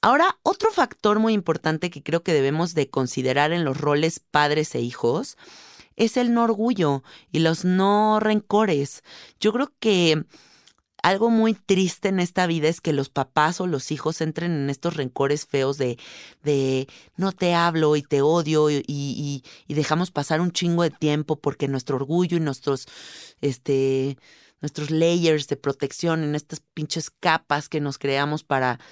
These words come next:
para demostrar quién sabe qué, ¿no? Y la vida da muchas vueltas y no sabemos cuándo se va a acabar el tiempo y de repente volteas y pum, vale,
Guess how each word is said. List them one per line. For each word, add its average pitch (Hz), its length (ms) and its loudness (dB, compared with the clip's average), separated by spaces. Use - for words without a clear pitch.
para 135 220 -2
demostrar 147 640 -4
quién 160 180 -2
sabe 147 300 -4
qué, 143 240 -2
¿no? 123 380 -4
Y 143 60 -4
la 147 120 0
vida 175 240 2
da 190 120 0
muchas 190 360 -2
vueltas 156 420 -2
y 160 40 -4
no 143 100 -4
sabemos 151 400 -4
cuándo 151 300 -4
se 151 100 -6
va 131 80 -4
a 131 40 -4
acabar 139 300 -4
el 135 140 -4
tiempo 139 320 -4
y 156 40 0
de 131 100 0
repente 139 380 -4
volteas 143 480 -2
y 135 40 -8
pum, 160 300 -4
vale, 123 320 0